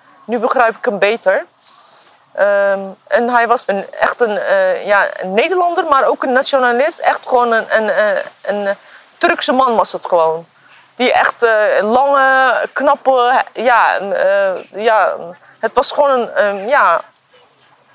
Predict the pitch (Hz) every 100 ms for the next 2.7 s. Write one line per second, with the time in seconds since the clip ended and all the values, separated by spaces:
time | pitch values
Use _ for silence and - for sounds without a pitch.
0 | _ _ 226 226 226 190 214 220 - 262
1 | - 302 - 294 247 - 247 233 196 -
2 | 254 240 202 - 170 156